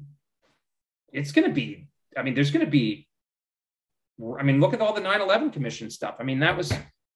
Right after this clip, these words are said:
one event by Al Qaeda. I mean, that was not a geopolitical, fundamental geopolitical shift. I mean, we've never lost a war to a great power.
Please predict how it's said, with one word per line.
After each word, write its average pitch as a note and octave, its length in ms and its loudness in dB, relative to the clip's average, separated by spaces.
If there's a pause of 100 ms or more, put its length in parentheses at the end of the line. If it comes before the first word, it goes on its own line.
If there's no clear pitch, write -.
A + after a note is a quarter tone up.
(120)
one E3+ 240 4
event D#3+ 380 2
by B2 140 2
Al A#2 160 2
Qaeda. - 360 -2
I F2+ 80 -6
mean, A#2 220 -4
that C#3+ 200 -4
was C#3+ 120 -6
not C3 200 0
a B2 60 -6
geopolitical, A#2 960 -4
fundamental B2 340 -2
geopolitical A2+ 560 -10
shift. - 380 -8
I - 20 -6
mean, C3 140 2
we've E3 160 2
never D3 320 6
lost C3 340 0
a A2 60 -6
war A#2 220 -4
to G#2+ 100 -8
a - 60 -12
great - 260 -10
power. - 360 -8